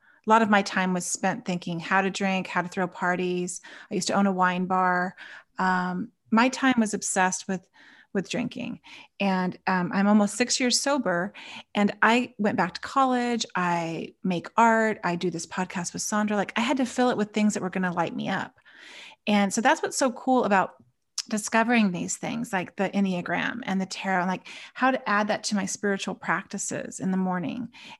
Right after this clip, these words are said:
and that I get to make it up how I wanna do it. Like, nobody tells me, like, I'm not,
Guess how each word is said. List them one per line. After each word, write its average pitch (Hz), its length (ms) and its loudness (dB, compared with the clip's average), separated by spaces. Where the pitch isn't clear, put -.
and 214 120 6
that - 140 2
I 214 160 4
get 233 160 -2
to 214 120 0
make 202 280 2
it 196 80 0
up - 300 -2
how 190 220 0
I 185 100 4
wanna 185 240 2
do 185 200 -2
it. - 220 -6
Like, 175 300 -8
nobody 196 360 2
tells 196 340 -2
me, 180 100 -4
like, 180 240 -6
I'm 196 200 2
not, 196 300 2